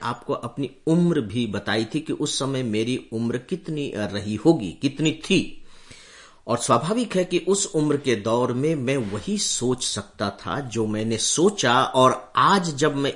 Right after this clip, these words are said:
इस उम्र में पहुंच गया हूं तो मैं वही सोच रहा हूं जो मैं सोच सकता हूं। तो इससे ये लगता है कि क्या सच में उम्र के साथ हमारे विचारों का कोई रिश्ता है, कोई सीधा संबंध है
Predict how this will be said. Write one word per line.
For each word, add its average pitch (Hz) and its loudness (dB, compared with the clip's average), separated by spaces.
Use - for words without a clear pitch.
इस - 2
उम्र 147 2
में 131 0
पहुंच 107 -6
गया 110 0
हूं 135 0
तो 113 2
मैं 110 0
वही 98 -4
सोच 107 -4
रहा 98 -6
हूं 90 -8
जो 117 2
मैं 104 0
सोच 131 -2
सकता - -8
हूं। - -6
तो - -4
इससे 247 6
ये 156 4
लगता 131 0
है 127 -2
कि 190 -10
क्या 185 -4
सच - -4
में 214 2
उम्र 160 0
के 160 -4
साथ 151 -4
हमारे 135 -4
विचारों 107 -6
का 135 -8
कोई 120 -4
रिश्ता 107 -4
है, 131 -2
कोई 107 0
सीधा 117 -4
संबंध 160 0
है 196 -2